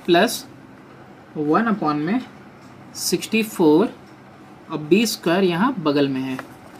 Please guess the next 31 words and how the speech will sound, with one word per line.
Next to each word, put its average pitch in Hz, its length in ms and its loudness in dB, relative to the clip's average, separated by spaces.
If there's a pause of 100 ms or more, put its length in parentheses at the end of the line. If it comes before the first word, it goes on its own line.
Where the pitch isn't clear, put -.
है 147 60 -8
ना। 226 180 -2 (2750)
ठीक, - 280 -4 (920)
तो 196 60 0
अभी 185 180 2
क्या 220 240 4
करें 226 220 2
हम 208 180 6
इसमें, 208 440 2 (600)
हम 208 180 4
इसमें 208 300 2
करने 185 300 2
वाले 170 320 6
हैं 208 240 2 (480)
कि 180 100 4
वन 170 300 4
upon 175 320 2
में 208 120 4
सिक्सटी - 440 -2
फ़ोर 160 440 4 (540)
बी 170 280 4
स्क्वायर 208 360 0
पहले 156 320 2
लिख 214 160 2
देते 175 280 0
हैं 262 100 0
और 170 200 -2
ट्वेंटी 151 340 0
फ़ाइव 226 300 -2
बाद 131 260 0
में। 131 200 -2